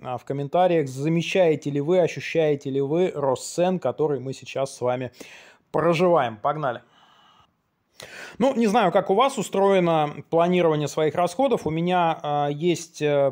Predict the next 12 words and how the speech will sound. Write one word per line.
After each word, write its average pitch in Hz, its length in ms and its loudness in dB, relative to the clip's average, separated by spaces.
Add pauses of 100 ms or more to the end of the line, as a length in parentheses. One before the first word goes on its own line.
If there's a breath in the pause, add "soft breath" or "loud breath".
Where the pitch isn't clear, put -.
примерная 160 480 2
сумма 143 320 -4
денежных 143 400 -4
средств, 262 320 -2
которые 151 500 0
я 139 160 -2
каждый 143 540 -2
месяц, 190 680 -4
э, 151 40 0 (440)
а, 127 460 -6
трачу. - 420 -4 (760 loud breath)
А, 131 680 0